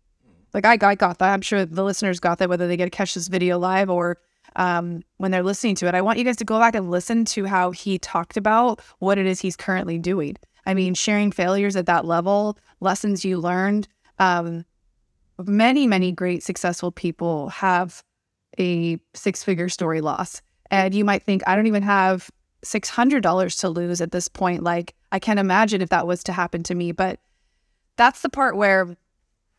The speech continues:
I feel like that's a put your back against the wall moment. In that moment, you could have thrown the towel in. You could have said, "Fuck all this.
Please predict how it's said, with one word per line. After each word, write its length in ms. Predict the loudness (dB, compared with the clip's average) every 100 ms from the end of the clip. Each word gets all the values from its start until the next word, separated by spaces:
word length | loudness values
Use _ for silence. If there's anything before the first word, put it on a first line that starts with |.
| _ _ _ _ 0
I 120 | 0
feel 240 | 2 2
like 200 | 2 2
that's 240 | 4 4 2
a 40 |
put 180 | -6 -2
your 100 | 0
back 160 | 0 0
against 300 | -4 -6 -6
the 80 |
wall 160 | -6 -4
moment. 380 | -4 -4 -6 -12 _ _ _ _ _ _ _ -4
In 180 | 2 4
that 200 | 4 4
moment, 400 | 2 2 0 -2
you 120 | -4
could 240 | -2 0
have 140 | 2 0
thrown 260 | 0 0
the 80 | 0
towel 380 | -2 -2 -2 -4
in. 200 | -8 -12 _ _ _ _ -6
You 120 | -2
could 160 | 0
have 80 | 0
said, 380 | 2 2 2 -4 -4
"Fuck 240 | 0 2
all 140 | 4
this. 480 | 4 2 0 -6 -16